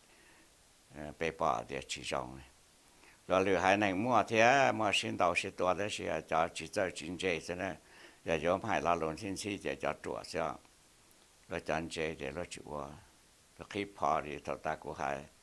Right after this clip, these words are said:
Chỉ xin lũ thì nhẹ nhõm nhẹ chứ. Dù chỉ要tụi nên chơi, nên chỉ要, dù chỉ要tụi nên nhẹ, nên có phải tới dù thì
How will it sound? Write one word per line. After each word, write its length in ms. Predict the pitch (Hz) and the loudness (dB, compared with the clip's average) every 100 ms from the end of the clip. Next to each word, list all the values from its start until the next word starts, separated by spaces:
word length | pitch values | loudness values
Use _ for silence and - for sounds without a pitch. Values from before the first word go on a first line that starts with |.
| - - - - | -20 -20 -20 -18
Chỉ 120 | - | -8
xin 220 | 71 95 90 | -6 -4 -4
lũ 180 | 98 95 | -6 -6
thì 160 | 73 73 | -8 -6
nhẹ 200 | 80 69 | -4 -4
nhõm 260 | 85 92 | -2 -2
nhẹ 220 | 85 80 76 | -2 -4 -6
chứ. 160 | 87 82 - - - _ - - - _ _ - 73 71 - _ _ | -10 -12 -16 -20 -20 _ -20 -20 -20 _ _ -20 -20 -20 -20 _ _
Dù 220 | 78 78 78 | -10 -8 -6
chỉ 180 | 82 85 | -4 2
要 160 | 87 | 2
tụi 220 | 82 78 | 2 -4
nên 220 | 80 80 76 | -4 -6 -4
chơi, 260 | 82 78 | -2 -2
nên 180 | 76 76 | -2 -8
chỉ 140 | - 85 | -8 -4
要, 160 | 90 - - - - - - - _ | -4 -6 -12 -20 -20 -20 -20 -20 _
dù 180 | - 85 82 | -10 -8 -6
chỉ 140 | 87 | 0
要 160 | 92 87 | 2 2
tụi 200 | 82 76 | 0 -6
nên 220 | 80 80 | -6 -6
nhẹ, 240 | 78 71 | -4 -4
nên 160 | 69 71 | -4 -4
có 140 | 78 78 - | -4 -4 -4
phải 180 | 71 | -6
tới 240 | 67 80 78 | -4 -4 -4
dù 240 | 71 60 60 | -6 -8 -12
thì 180 | 67 | -12